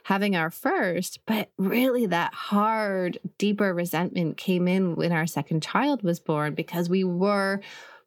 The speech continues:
pulled apart, uh, hemming and egging, "You be with one kid, I'm with the other," and then all of the other things that are on top of it. And so what are your areas of flexibility during this season so that you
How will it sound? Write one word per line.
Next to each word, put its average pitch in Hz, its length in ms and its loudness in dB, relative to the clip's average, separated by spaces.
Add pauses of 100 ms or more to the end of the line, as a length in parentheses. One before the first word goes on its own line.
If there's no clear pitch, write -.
pulled 240 380 0
apart, 156 760 -2 (480)
uh, 127 100 -6
hemming 233 440 2
and 208 100 2
egging, 165 680 0
"You 190 240 2
be 233 160 0
with 233 180 0
one 208 240 2
kid, 196 220 0
I'm 208 180 0
with 220 140 -2
the 220 140 0
other," 196 400 0
and 175 180 0
then 175 100 0
all 180 200 0
of 226 100 -2
the 233 120 0
other 196 260 0
things 185 340 0
that 185 80 0
are 170 60 4
on 160 180 0
top - 300 -4
of 147 140 -2
it. - 240 -2 (220)
And 202 180 4
so 220 640 0 (440)
what 254 340 4
are 359 140 2
your 240 380 0
areas 151 760 0
of 156 220 -2
flexibility 151 880 -2
during 139 380 -2
this 139 180 0
season 180 680 0 (360)
so 196 240 2
that 175 480 -2 (220)
you 220 760 2